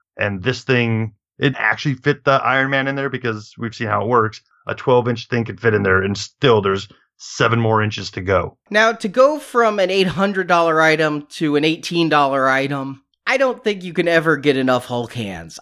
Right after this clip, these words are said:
Speaker 2: I have every release of Hulk hands they've ever done, <laughs> and I'm so happy to have my Ragnarok armored Hulk hands now. They're great for kids, they're great for adults, they're great to get an extra pair so you can carve out and hold a beer can.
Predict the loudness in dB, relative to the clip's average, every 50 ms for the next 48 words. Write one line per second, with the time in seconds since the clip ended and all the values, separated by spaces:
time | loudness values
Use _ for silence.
0 | -4 -4 -2 0 2 2 2 2 0 -2 -6 _ _ -4 0 2 2 2 0 -4
1 | -10 -6 -2 0 0 0 -2 -2 0 -2 0 0 0 -2 -2 -2 -2 -2 0 2
2 | 2 2 2 2 0 0 0 0 2 0 -2 -2 -4 -4 -2 0 2 0 2 2
3 | 2 2 2 2 2 2 2 0 0 -6 -8 -10 _ -6 0 0 0 _ 2 0
4 | 2 4 4 4 4 4 2 0 -2 -4 -6 -4 0 2 4 4 4 4 2 2
5 | 0 0 -2 -4 -2 -2 0 0 0 0 0 -2 -2 -2 -2 -2 -2 -2 -2 -2
6 | -2 -2 0 0 0 0 0 -4 -6 -4 -2 0 0 2 2 0 0 2 2 2
7 | 2 0 0 0 0 2 2 0 -2 -2 -2 0 0 2 2 0 -2 -4 -8 -18
8 | -20 -20 _ -2 0 0 0 2 4 4 4 2 0 -8 -8 -8 -2 0 4 6
9 | 6 6 4 2 -4 -14 -14 -14 _ _ _ -8 -6 0 2 2 0 0 -2 -4
10 | -2 -2 -2 -2 0 2 2 2 2 0 -4 -8 -16 -10 -8 -8 -4 2 2 2
11 | 2 2 0 0 0 0 2 0 0 0 0 -2 -2 -2 2 2 2 4 2 0
12 | -2 -4 -4 -4 -4 -4 0 2 2 2 2 0 2 0 0 0 -2 -6 -4 -4
13 | -4 -4 -4 -6 -2 0 2 2 2 2 2 2 2 2 0 -2 -4 -8